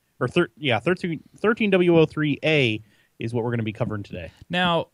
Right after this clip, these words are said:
Speaker 2: remember, you guys, you're probably thinking, "Well, I didn't get a chance to vote." Well, if you wanna, and I know some of you guys can't check out the show live. I understand that.
Speaker 1: Yep.
Speaker 2: But we wanted to do something special for the guys who can, uh, you know, who stayed up late or got up early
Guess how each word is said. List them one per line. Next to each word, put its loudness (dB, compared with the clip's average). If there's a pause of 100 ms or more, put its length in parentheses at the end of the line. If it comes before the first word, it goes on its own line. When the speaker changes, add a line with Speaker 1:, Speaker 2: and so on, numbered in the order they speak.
(120)
Speaker 2:
remember, 4
you 2
guys, -4 (320)
you're -8
probably 0
thinking, -4
"Well, 0
I 2
didn't 0
get 2
a 0
chance -2
to -4
vote." 0 (480)
Well, 4
if -2
you 0
wanna, 4 (280)
and -4
I 0
know 2
some 0
of 0
you -4
guys 2
can't 2
check -2
out 2
the -2
show 0
live. -4 (200)
I 4
understand 0
that. -20 (320)
Speaker 1:
Yep. -16
Speaker 2:
But 2
we 4
wanted 0
to 0
do 0
something -2
special -2
for -14
the -6
guys 0
who -6
can, 0
uh, 0
you -4
know, -4
who -4
stayed 0
up -2
late -2
or -4
got 0
up 0
early -2